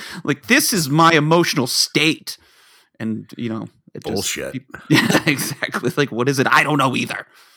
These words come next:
Speaker 2: <laughs>
Speaker 1: You tell me.
Speaker 2: Forty, forty-one years in, still trying to figure this shit out.
Speaker 1: <laughs> Exactly. It's a bunch of random scribblings. Um, so yeah, but, uh, but yeah, I, I, again, the, the birthday then ushers in the, the very,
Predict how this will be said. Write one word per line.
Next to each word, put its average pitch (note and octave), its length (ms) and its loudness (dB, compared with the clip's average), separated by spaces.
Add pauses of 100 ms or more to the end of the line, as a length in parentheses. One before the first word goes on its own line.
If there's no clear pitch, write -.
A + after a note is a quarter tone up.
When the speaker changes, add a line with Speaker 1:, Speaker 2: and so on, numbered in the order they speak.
Speaker 2:
<laughs> G3 80 -8 (1160)
Speaker 1:
You F3 140 0
tell E3 240 2
me. C#3 220 2
Speaker 2:
Forty, C#3 260 2 (220)
forty-one C3 720 0
years B2+ 280 2
in, A#2+ 140 2
still A2+ 240 -2
trying A2 240 0
to G#2 80 -2
figure G#2+ 300 -2
this G2+ 120 -4
shit F#2+ 220 -4
out. F#2+ 340 -2
Speaker 1:
<laughs> - 440 -6
Exactly. - 960 -14 (480)
It's - 480 -8
a - 40 -6
bunch B2 200 -4
of A#2 100 2
random A#2 320 0
scribblings. A#2+ 680 -2 (480)
Um, A#2 520 0 (380)
so B2+ 500 2 (140)
yeah, E3 320 4 (120)
but, D#3 220 2 (140)
uh, C#3 480 4
but D#3+ 220 2
yeah, B3+ 320 6
I, - 60 2
I, - 20 4 (140)
again, G#3 360 0
the, F#3+ 100 4
the F3+ 100 -2
birthday E3 300 2
then D#3+ 200 2
ushers D3 420 0
in C#3+ 240 2
the, C3+ 160 2
the A#2+ 100 -6
very, C3 340 0